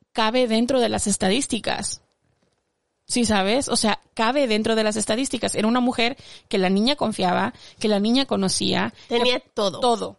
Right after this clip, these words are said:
Speaker 1: exactamente. Entonces dices, hay que tener un ojo bien abierto todo el tiempo, dónde dejamos nuestros niños, con quién dejamos nuestros niños. Y no nada más eso, acuérdense,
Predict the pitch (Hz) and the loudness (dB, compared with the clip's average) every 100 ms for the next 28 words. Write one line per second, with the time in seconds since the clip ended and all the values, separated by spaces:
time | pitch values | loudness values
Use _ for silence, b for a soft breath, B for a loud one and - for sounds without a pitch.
0 | _ 202 - 226 233 214 202 202 - 220 | _ -8 -4 -4 -2 0 0 0 -2 0
1 | 254 247 240 247 214 196 - b b b | 0 0 0 0 0 0 -4 b b b
2 | _ _ _ _ _ _ 226 233 - - | _ _ _ _ _ _ -2 -2 -4 -2
3 | 240 220 233 226 233 247 233 220 220 254 | 0 0 2 2 0 0 0 2 2 2
4 | 240 226 220 233 220 214 214 208 208 220 | 2 0 0 -2 2 0 2 0 2 2
5 | 220 208 214 220 226 214 202 208 214 196 | 0 0 0 2 2 2 2 2 0 0
6 | - 196 202 202 208 208 185 185 - 214 | 0 0 2 4 2 0 0 -2 0 0
7 | 226 214 208 208 202 196 190 185 196 196 | 0 2 2 2 2 0 -2 0 2 2
8 | 196 190 196 B B B B _ 233 226 | 2 0 -2 B B B B _ 0 2
9 | 202 151 82 _ _ 226 233 226 214 214 | 2 0 -4 _ _ 0 2 2 2 2
10 | 214 226 220 262 - 208 208 202 208 208 | 2 0 2 0 0 0 -2 0 0 2